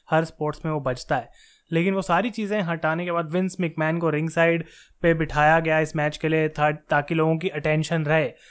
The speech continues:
तो सारे ऐसी चीज़ें करी गई थी इस मैच में, ताकि लोग इस मैच को, ऐसा नहीं है कि हाँ भाई, दो अननोन लोग लड़ रहे हैं, हम क्या करें। विंस को रखा गया वहाँ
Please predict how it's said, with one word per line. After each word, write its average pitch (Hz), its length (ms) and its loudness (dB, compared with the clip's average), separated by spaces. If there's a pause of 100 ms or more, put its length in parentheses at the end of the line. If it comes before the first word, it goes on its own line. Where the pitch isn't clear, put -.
(140)
तो 175 80 -2
सारे 208 380 0
ऐसी 202 260 -4
चीज़ें 190 320 -4
करी 175 240 0
गई 175 180 -2
थी 170 120 -4
इस 165 160 -6
मैच 151 240 -4
में, 170 100 -4
ताकि 165 200 0
लोग 160 280 -2
इस 160 160 -4
मैच 156 200 0
को, 170 140 2
ऐसा 160 220 2
नहीं 160 180 0
है 165 160 -4 (320)
कि 170 80 -4
हाँ 156 220 2
भाई, 170 160 2
दो 160 240 4
अननोन 156 400 0
लोग 147 280 0
लड़ 131 160 -2
रहे 139 140 -4
हैं, 143 80 0
हम 151 60 -2
क्या 139 200 2
करें। 123 320 -6
विंस 175 260 0
को 185 120 0
रखा 185 320 2
गया 170 200 2
वहाँ 156 240 -2